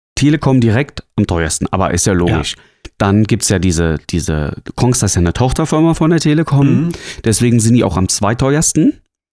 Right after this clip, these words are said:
Speaker 1: weil du dann aber auch fast den gleichen Service hast, wie bei der Telekom direkt, muss man auch dazu sagen.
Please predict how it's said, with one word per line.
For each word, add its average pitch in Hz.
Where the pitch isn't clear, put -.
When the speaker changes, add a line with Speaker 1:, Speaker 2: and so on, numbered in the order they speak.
Speaker 1:
weil 107
du 113
dann 110
aber 104
auch 98
fast 113
den 110
gleichen 101
Service 104
hast, -
wie 110
bei 101
der 95
Telekom 110
direkt, 113
muss 110
man 92
auch 107
dazu 131
sagen. 131